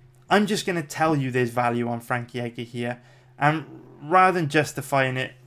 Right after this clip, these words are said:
by being elusive, let's just get into why I think there's value. So, Frankie Edgar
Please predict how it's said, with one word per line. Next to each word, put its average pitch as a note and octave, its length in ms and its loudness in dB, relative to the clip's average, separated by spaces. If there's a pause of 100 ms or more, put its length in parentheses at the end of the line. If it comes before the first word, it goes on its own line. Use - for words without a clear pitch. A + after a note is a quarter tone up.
(140)
by C3 160 2
being B2+ 240 -2
elusive, B2 580 -2
let's C#3+ 240 0
just C#3+ 140 -4
get C3 180 2
into B2 240 -6
why A#2+ 240 0
I A#2 60 -2
think B2+ 240 -12
there's B2+ 160 -6
value. C3 400 -6 (1600)
So, C3 460 2 (4000)
Frankie G#3 600 2
Edgar C#3 520 2